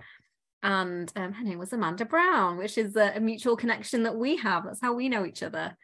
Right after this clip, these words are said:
She gave me this little exercise to do. She said, "Write down twelve things that are important to you in your job.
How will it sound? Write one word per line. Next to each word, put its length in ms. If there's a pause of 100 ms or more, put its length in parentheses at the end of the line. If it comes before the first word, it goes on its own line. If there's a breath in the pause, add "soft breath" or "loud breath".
(580 loud breath)
She 160
gave 280
me 260
this 180
little 160
exercise 680
to 140
do. 240
She 100
said, 160
"Write 220
down 240
twelve 320
things 240
that 100
are 80
important 440
to 100
you 80
in 100
your 80
job. 400